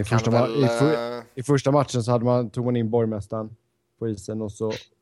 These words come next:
Speaker 1: sjöng allihopa. Eh,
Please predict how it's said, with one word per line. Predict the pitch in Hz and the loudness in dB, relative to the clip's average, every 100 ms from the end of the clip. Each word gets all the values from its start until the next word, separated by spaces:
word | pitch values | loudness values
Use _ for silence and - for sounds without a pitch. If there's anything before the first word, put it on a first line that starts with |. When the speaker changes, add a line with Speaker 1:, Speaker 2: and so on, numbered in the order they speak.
| _ _ _ _ | _ _ _ _
Speaker 1:
sjöng | - 127 113 120 | -2 0 2 2
allihopa. | 117 110 107 113 - - 110 - _ _ _ - | 4 4 4 2 -2 -4 -2 -2 _ _ _ -2
Eh, | 113 104 104 104 107 | 2 4 4 2 0